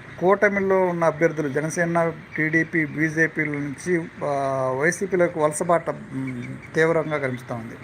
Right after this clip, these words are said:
విపరీతంగా అభ్యర్థులు అంటే చాలా తీవ్ర స్థాయిలో అభ్యర్థులు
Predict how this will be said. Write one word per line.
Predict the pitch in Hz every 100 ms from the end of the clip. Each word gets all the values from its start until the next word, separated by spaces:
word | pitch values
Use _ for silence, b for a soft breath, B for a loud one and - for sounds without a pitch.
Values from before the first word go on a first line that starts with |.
| - - -
విపరీతంగా | 139 160 160 170 156
అభ్యర్థులు | 139 139 156 165 160
అంటే | 151 156 151 147 190 240 - B B B B - 156
చాలా | 147 139 -
తీవ్ర | 165 180 185
స్థాయిలో | - 165 156 156 196
అభ్యర్థులు | 180 156 165 160 165 156 156